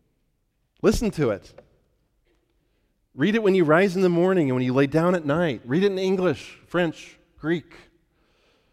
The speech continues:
Swahili if you can. But read it. Whatever you do, devote yourself to be a man or woman that would read these words. Several times in the book of Matthew, there's a phrase that Jesus spoke.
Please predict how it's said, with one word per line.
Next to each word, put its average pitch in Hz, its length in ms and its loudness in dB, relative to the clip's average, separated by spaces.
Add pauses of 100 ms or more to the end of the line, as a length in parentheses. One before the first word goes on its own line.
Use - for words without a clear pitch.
(180)
Swahili 170 560 -2
if 123 140 -6
you 123 40 -8
can. 110 300 -6 (680)
But 180 140 -2
read 190 220 -4
it. 208 220 -10 (1080)
Whatever 208 320 0
you 226 200 -2
do, 190 260 -2
devote 143 540 0
yourself 131 560 -2 (240)
to - 80 -8
be 139 140 0
a 131 60 2
man 196 580 0 (260)
or 120 140 -4
woman 180 520 -2 (200)
that 156 120 -6
would 107 360 -8
read 185 500 -6 (360)
these 160 540 -10 (140)
words. 127 680 -18 (2250)
Several 147 260 -2
times 143 380 -2
in 127 120 -4
the 123 60 -4
book 117 180 -6
of 104 60 -10
Matthew, 117 460 -4
there's 98 200 -8
a 101 40 -12
phrase 113 480 -6
that 98 80 -18
Jesus 92 400 -14
spoke. - 460 -14